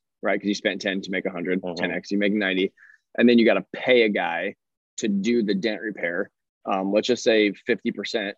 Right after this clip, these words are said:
Speaker 1: plus taxes, truck, gas, et cetera, you're paying him sixty percent of all of that money. So now that ninety bucks profit that you made is down to, let's say, twenty-five bucks or
Speaker 2: Okay.
Speaker 1: whatever, right? Um, and so if you're at,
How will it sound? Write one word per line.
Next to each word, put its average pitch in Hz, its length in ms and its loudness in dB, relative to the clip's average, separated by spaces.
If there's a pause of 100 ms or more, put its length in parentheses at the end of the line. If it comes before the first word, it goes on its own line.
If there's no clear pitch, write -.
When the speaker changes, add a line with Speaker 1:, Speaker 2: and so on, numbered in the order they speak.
(160)
Speaker 1:
plus 107 240 -4 (100)
taxes, 104 680 -2 (200)
truck, 95 400 -2
gas, 98 320 -2
et 98 80 -14
cetera, 107 280 2
you're 95 140 0
paying 101 340 -2
him 98 240 -6 (500)
sixty - 500 -2
percent 107 500 -4 (420)
of 95 280 0 (280)
all 104 220 0
of 98 80 -2
that 92 180 -2
money. 101 300 -4
So 110 160 -2
now 107 300 2
that 98 320 0
ninety 110 320 -2
bucks 98 260 -4
profit 98 380 -4
that 92 120 -4
you 92 120 -4
made 110 340 2
is 101 220 -6
down 98 300 -6
to, 85 260 -8 (240)
let's 90 160 -16
say, 87 100 -8
twenty-five 87 460 -10
bucks - 380 -10 (300)
or 95 120 -2
Speaker 2:
Okay. 107 100 4
Speaker 1:
whatever, 85 400 0
right? 110 240 4 (560)
Um, 117 400 2 (100)
and 135 160 0
so 135 140 6
if 120 140 4
you're 127 120 4
at, 120 260 0